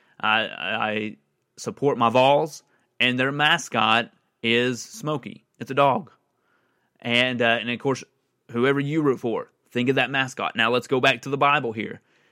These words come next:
Now, is there a nation in our present day that has a mascot of a lion?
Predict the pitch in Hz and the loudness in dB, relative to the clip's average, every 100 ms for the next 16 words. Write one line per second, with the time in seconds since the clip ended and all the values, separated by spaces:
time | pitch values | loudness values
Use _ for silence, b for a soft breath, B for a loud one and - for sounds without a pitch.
0 | _ _ 131 131 123 110 - _ _ _ | _ _ 4 4 4 0 -10 _ _ _
1 | _ _ _ _ _ _ _ 131 123 160 | _ _ _ _ _ _ _ -2 4 6
2 | 175 165 147 165 180 202 - 117 110 107 | 6 2 -2 0 0 0 -2 -4 -4 -8
3 | _ _ _ _ _ _ _ _ _ _ | _ _ _ _ _ _ _ _ _ _
4 | - 135 147 170 196 175 170 156 135 127 | -8 -6 0 2 2 0 0 0 -4 0
5 | 135 113 - - 120 131 127 127 123 135 | 2 2 -2 -8 -8 -4 -4 -2 -2 0
6 | 147 147 - 113 110 - 120 120 123 117 | -2 -4 -4 0 0 -2 -4 -2 -2 -4
7 | 87 - | -8 -16